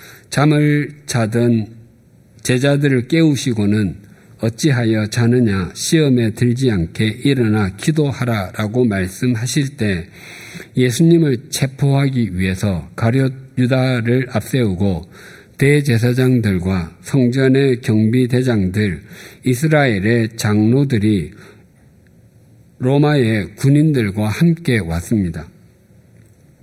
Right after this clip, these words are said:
군인들이 예수님을 체포하려는 순간에 일어난 일을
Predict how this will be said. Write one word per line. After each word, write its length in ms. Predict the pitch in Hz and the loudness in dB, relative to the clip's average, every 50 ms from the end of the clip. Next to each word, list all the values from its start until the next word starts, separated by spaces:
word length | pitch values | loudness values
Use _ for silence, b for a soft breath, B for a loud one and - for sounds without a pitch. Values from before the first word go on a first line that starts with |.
| _ _ _ _ - B B B B B B B B B _ | _ _ _ _ -20 B B B B B B B B B _
군인들이 720 | - 147 156 160 165 170 156 151 135 127 131 131 123 113 104 110 | 2 4 4 6 6 4 4 2 2 2 2 2 2 2 2 2
예수님을 720 | 117 117 - - 170 165 165 160 147 135 120 107 95 - | 2 2 2 4 4 6 6 4 4 2 0 -2 -4 -6
체포하려는 1040 | - - - 165 - - 170 170 156 135 180 175 160 139 120 110 117 123 131 131 127 | -6 -6 -4 -4 -2 0 0 0 2 2 2 2 2 2 2 2 2 2 2 2 0
순간에 540 | 120 - - 160 143 135 147 147 147 143 135 | -2 -2 0 0 2 2 4 4 4 4 2
일어난 640 | 127 131 143 147 139 131 123 120 117 117 117 107 95 | 2 0 0 2 2 4 4 2 2 2 0 0 -2
일을 440 | 98 98 104 107 104 90 73 71 | -2 -2 0 0 -2 -2 -4 -8